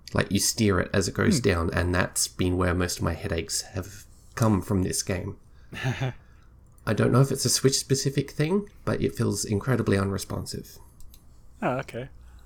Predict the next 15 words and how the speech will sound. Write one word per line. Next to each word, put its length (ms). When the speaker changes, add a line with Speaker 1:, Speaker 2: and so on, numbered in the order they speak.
Speaker 1:
And 180
that's 180
not 120
something 260
you 120
want 440
when, 460
like, 220
literally 520
speaking, 480
these 200
things 200
steer 260
like 200
bricks. 520